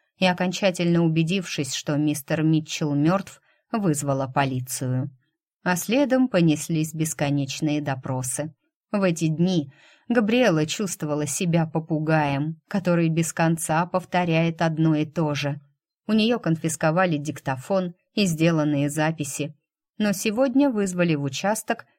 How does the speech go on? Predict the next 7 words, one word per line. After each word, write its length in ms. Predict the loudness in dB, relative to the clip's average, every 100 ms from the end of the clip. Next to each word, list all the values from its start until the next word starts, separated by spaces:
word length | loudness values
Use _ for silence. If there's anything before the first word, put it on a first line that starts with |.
| _
и 120 | 2
вернули 480 | 2 2 2 0 0
все 300 | -4 -4 -2
вещи. 560 | -2 -4 -4 -6 -6 -8 _ _ _ _
Вердикт 680 | -2 2 2 2 0 -2 -8 -4
был 340 | 2 2 2
вынесен. 680 | 0 -2 -2 -2 -2 -2